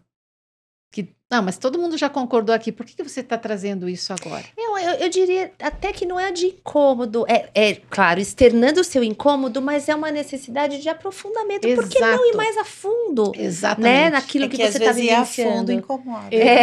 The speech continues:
Speaker 1: ir
Speaker 2: É.
Speaker 1: a fundo
Speaker 2: <laughs> Boa.
Speaker 1: incomoda.
Speaker 2: Tem
Speaker 1: Perfeito,
Speaker 2: razão.
Speaker 1: Flávia. Então, esse é o nosso grande convite com a questão de trazer a cada um de vocês as perguntas. Comece pelo porquê, como o nosso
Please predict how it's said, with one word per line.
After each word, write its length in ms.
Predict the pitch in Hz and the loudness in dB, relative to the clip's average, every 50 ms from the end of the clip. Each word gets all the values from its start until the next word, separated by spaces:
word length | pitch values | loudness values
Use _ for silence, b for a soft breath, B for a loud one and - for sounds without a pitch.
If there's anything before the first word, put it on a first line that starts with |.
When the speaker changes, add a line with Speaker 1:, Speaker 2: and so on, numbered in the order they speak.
| 247 - | 6 6
Speaker 1:
ir 40 | |
Speaker 2:
É. 40 | 262 | 4
Speaker 1:
a 60 | 262 | 2
fundo 260 | 262 - 349 - 220 220 | 2 0 0 0 2 2
Speaker 2:
<laughs> 160 | 285 247 214 | 4 4 4
Boa. 320 | 220 208 202 196 196 196 | 4 6 6 8 8 6
Speaker 1:
incomoda. 360 | 202 190 190 262 - - - - | 6 6 4 4 4 4 0 2
Speaker 2:
Tem 220 | - - 233 247 | 4 4 4 4
Speaker 1:
Perfeito, 280 | 233 220 220 233 208 208 | 4 2 2 4 4 4
Speaker 2:
razão. 140 | 208 202 196 | 2 2 2
Speaker 1:
Flávia. 360 | 202 180 170 175 170 180 175 B B B B B - | 2 2 2 0 -2 -6 -10 B B B B B -6
Então, 360 | 220 214 262 254 269 262 - _ _ _ _ _ _ - | -4 -2 0 0 -2 -4 -8 _ _ _ _ _ _ -2
esse 280 | 262 262 254 - - | 0 0 0 -2 -4
é 60 | 247 226 | -4 -4
o 20 | |
nosso 300 | 214 220 220 214 - 208 | -2 -4 -4 -6 -6 -6
grande 320 | 180 202 208 226 226 226 | -4 -4 -4 -4 -6 -8
convite 760 | 233 - 233 220 214 175 175 180 180 175 - - 220 214 - - _ _ _ _ _ _ | -10 -8 -6 -6 -6 -4 -4 -6 -6 -8 -10 -10 -12 -12 -12 -16 _ _ _ _ _ _
com 200 | - 185 180 180 | -10 -6 -4 -4
a 160 | 175 175 175 | -4 -4 -4
questão 600 | - - 175 - - - - 170 175 175 175 175 | -6 -10 -12 -12 -12 -10 -8 -6 -6 -6 -8 -8
de 220 | 160 - - - | -10 -12 -14 -16
trazer 800 | - _ - 196 196 196 190 170 170 190 202 214 233 240 233 - _ - | -16 _ -4 -2 -2 -2 -2 -2 -2 0 2 2 0 -2 -6 -12 _ -20
a 60 | - | -8
cada 260 | - - 208 208 226 214 | -4 -2 -2 -2 -2 -4
um 80 | 208 | -4
de 140 | 208 185 214 | -6 -6 -8
vocês 760 | 175 196 196 - - - 208 185 190 214 214 - - - - _ _ _ _ _ _ _ _ _ _ _ _ _ _ _ _ _ _ _ _ - | -8 -8 -8 -8 -8 -6 -6 -4 -4 -4 -6 -8 -12 -18 -20 _ _ _ _ _ _ _ _ _ _ _ _ _ _ _ _ _ _ _ _ -12
as 120 | 294 - | -10 -6
perguntas. 580 | - 349 330 233 220 214 208 208 - 190 - - | -4 -4 -4 -4 -4 -4 -4 -4 -6 -8 -8 -8
Comece 460 | - - - 339 302 285 285 - - | -6 -4 -2 0 -2 -2 -4 -2 0
pelo 180 | - 233 220 | 0 2 2
porquê, 560 | 220 - - 226 208 - - - 190 202 233 240 | 0 0 0 0 0 0 0 2 2 2 2 0
como 220 | - - 208 190 | -4 -6 -6 -4
o 20 | |
nosso 480 | 180 180 185 180 - - 190 175 170 175 | -4 -4 -4 -4 -4 -6 -6 -6 -6 -8